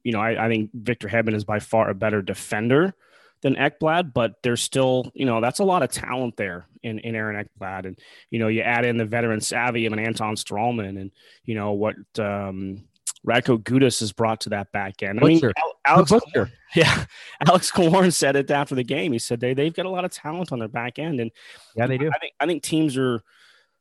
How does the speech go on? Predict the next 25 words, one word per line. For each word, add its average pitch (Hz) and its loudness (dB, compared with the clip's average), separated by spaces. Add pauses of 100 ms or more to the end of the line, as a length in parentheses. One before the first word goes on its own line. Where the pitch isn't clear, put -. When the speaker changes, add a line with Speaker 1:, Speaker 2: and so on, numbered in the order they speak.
(280)
Speaker 1:
you 147 -2
know, 143 4
you, 143 4
you 147 0
always 143 4
talk 131 -2
about 117 -4
building 127 -4
up 117 -8
the 113 -10
middle 113 -6
from 107 -12
the 104 -12
goalie 107 -8
out. 110 -10 (160)
And 107 -10
if 101 -16
you 185 2
have 190 2
defensemen 120 -4
who 110 -6
can 98 -14
move 117 -6
the - -20
puck - -8